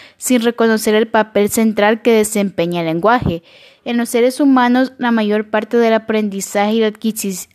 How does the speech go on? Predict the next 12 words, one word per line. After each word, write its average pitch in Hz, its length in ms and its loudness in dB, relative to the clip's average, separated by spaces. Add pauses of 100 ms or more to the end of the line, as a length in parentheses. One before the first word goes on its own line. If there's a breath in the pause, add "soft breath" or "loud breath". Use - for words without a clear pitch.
adquisición 208 840 -4
y - 80 -10
transmisión 202 640 -4
del 202 160 -2
conocimiento 233 800 -2 (340 soft breath)
se 226 160 -2
da 208 140 0
como 233 240 -2
el 226 80 0
lenguaje 220 680 0
y 247 140 -2
mediante 202 880 -2